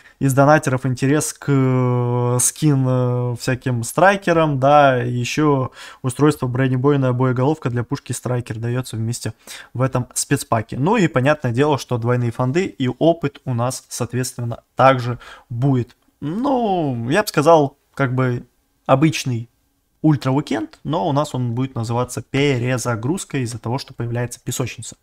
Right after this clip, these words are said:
А вот какая песочница выходит, она уже на тестовом сервере есть. Многие ребята уже записали видос. Если кому интересно, можете перейти, э, посмотреть, э, например, Мишу, да, Immortal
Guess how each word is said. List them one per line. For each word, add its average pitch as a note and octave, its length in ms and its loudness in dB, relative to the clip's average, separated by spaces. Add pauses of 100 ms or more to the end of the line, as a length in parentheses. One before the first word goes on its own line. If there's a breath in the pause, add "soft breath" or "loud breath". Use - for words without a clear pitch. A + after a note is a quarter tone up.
(500 loud breath)
А E3+ 120 8
вот C4+ 140 12
какая B3+ 280 8
песочница A3+ 580 4
выходит, D4 380 6
она G3+ 180 6
уже F#3 140 4
на F#3 100 0
тестовом F#3 360 0
сервере F3+ 520 4
есть. A#3 380 0
Многие E3 340 2
ребята D#3+ 360 4
уже C3+ 580 4
записали C3+ 540 2
видос. D3 640 0
Если C3+ 420 0
кому C#3 240 0
интересно, C3+ 400 -2
можете C3 340 -4
перейти, C3+ 440 0 (560 loud breath)
э, C#3+ 160 6
посмотреть, D3+ 640 2
э, C3+ 160 4
например, C#3 420 4
Мишу, G#3+ 360 2
да, E3 280 6
Immortal C3 340 0